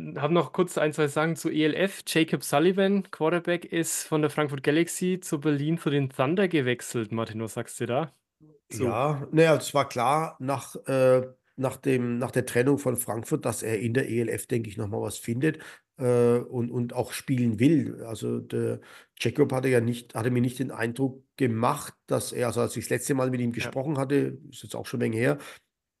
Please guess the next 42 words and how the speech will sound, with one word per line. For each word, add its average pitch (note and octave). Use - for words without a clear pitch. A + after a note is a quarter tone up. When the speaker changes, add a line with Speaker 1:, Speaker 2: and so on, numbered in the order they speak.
Speaker 2:
er A#2+
den B2
Eindruck A#2+
gemacht, A2+
als A2
wollte G#2+
er G2
aufhören, G#2+
äh, A2+
in G#2+
Deutschland A2+
oder A2+
in G2+
Europa A2+
zu -
spielen. C3+
Und, A2
äh, A#1
der A#2+
ist -
ja C#3
noch C3
im A#2+
Saft -
und A#2+
Kraft. -
Und B2
jetzt E3
muss F#3
man F3
sehen, E3
wie E3+
er E3
nach D3
seinen C#3
vielen D3+
Verletzungen, C#3+
nach C3
seinen B2
einigen C#3+
Verletzungen C3
rauskommt, E3